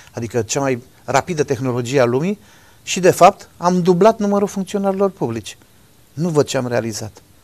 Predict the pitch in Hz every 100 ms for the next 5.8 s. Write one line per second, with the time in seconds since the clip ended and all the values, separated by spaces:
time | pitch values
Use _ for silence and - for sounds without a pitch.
0 | _ - 160 143 131 190 - 139 131 123
1 | 123 180 131 117 120 - - - 143 139
2 | 127 127 165 135 127 123 165 156 127 117
3 | - 127 160 151 131 - _ - 120 127
4 | 120 123 127 156 135 123 - - 117 147
5 | - 156 139 123 120 165 151